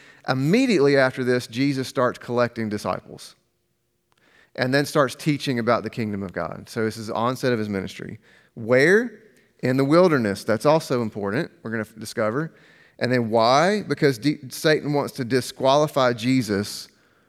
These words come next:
from doing what God's called him to do. All right, so then if we run this through, interpret Scripture with Scripture, well, what does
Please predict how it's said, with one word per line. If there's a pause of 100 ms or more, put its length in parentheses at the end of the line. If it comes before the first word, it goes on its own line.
(500)
from
doing
what
God's (120)
called
him
to
do. (1300)
All
right,
so
then
if
we
run
this
through, (340)
interpret
Scripture
with
Scripture,
well, (680)
what
does